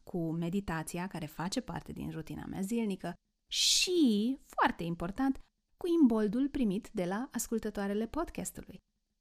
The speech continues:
care de-a lungul anilor mi-au povestit de liniștea și de calmul pe care vocea mea îl aduce. Așa că am pus vocea la treabă pentru tine, pentru cine are nevoie de momente scurte de reconectare cu sine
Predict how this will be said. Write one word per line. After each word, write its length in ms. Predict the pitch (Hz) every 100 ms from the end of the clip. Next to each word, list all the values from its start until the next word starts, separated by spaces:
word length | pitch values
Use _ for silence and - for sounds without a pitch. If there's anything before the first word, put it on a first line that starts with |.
| -
care 180 | 226
de-a 140 | 208 214
lungul 300 | 208 208 214
anilor 500 | 202 208 202 202 202
mi-au 340 | 202 196 196
povestit 600 | - 202 202 196 202 202
de 300 | 185 185 185
liniștea 680 | - 165 285 240 196 160 165
și 160 | 180 180
de 120 | 190
calmul 580 | - 214 214 190 160 196
pe 140 | 175
care 640 | 170 185 185 170 160 - 190
vocea 440 | - 175 185 180 175
mea 560 | 175 170 165 - 185 - -
îl 120 | 180
aduce. 540 | 160 160 262 - 165 - _ _ -
Așa 160 | 277 403
că 140 | 403 370 370
am 160 | 311 320
pus 360 | 440 508 - - - 175
vocea 340 | 202 196 180
la 140 | 170
treabă 520 | 175 208 185 151 147 202
pentru 260 | 247 269 349
tine, 480 | - 175 156 160 226 _ -
pentru 440 | 214 208 214 202
cine 320 | 208 220 208
are 200 | 214 294
nevoie 540 | 269 196 180 190 196 202
de 520 | 180 185 180 175 180
momente 440 | 190 180 175 175
scurte 720 | 254 - - 156 - 180 202 185
de 680 | 180 180 175 170 165 160 156
reconectare 720 | 190 - 233 208 - 175 185
cu 120 | 175
sine 420 | - 196 185 156